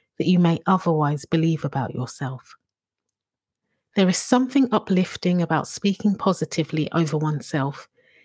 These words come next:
even if, for a while, you struggle to believe what you declare.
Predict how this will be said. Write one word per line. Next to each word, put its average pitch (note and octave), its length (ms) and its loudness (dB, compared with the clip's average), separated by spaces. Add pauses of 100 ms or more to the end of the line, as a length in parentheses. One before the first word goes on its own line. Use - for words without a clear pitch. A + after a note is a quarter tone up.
(140)
even A3+ 440 4
if, D#3+ 200 2
for - 220 -4
a D#3 80 4
while, D3+ 520 0 (260)
you E3 100 0
struggle G#3 480 2
to G#3+ 160 -2
believe D#3 440 0
what - 200 -6
you D#3 120 -2
declare. D3 600 -4